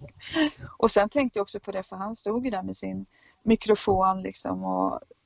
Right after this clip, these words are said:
lyssnade på allt som sades. Jag tänkte, "Gud, jag undrar vad han tänker." Om han,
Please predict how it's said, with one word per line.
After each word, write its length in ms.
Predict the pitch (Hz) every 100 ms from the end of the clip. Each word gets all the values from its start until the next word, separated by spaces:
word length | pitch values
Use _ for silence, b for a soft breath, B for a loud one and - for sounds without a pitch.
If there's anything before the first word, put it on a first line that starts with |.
| _ _ _
lyssnade 600 | - 226 208 - 254 277
på 180 | 277 196
allt 200 | 180 190
som 160 | - 202
sades. 480 | - 285 247 - -
Jag 80 |
tänkte, 300 | - 208 190
"Gud, 220 | 202 226 226
jag 120 | 214
undrar 160 | 208 226
vad 100 | 233
han 120 | 196
tänker." 680 | - 269 330 _ - - -
Om 160 | 190
han, 440 | 190 190 190 208